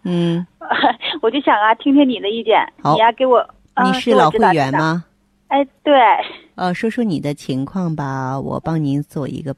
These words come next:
Speaker 1: 判断。
Speaker 2: 哎，好的。
Speaker 1: 嗯。
Speaker 2: 呃，你看啊，我吧，就是，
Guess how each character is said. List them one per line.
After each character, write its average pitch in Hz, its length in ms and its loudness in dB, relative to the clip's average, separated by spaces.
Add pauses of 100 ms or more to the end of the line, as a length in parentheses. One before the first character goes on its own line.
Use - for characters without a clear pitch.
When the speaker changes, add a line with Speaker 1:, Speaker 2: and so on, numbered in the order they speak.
Speaker 1:
判 139 240 -8
断。 143 160 -8 (680)
Speaker 2:
哎， 262 200 4
好 113 300 -4
的。 202 100 0 (220)
Speaker 1:
嗯。 160 280 0 (100)
Speaker 2:
呃， 208 260 -2
你 208 80 -16
看 262 120 -4
啊， 214 160 2
我 170 220 -4
吧， 180 460 -2
就 - 160 -16
是， 180 400 -6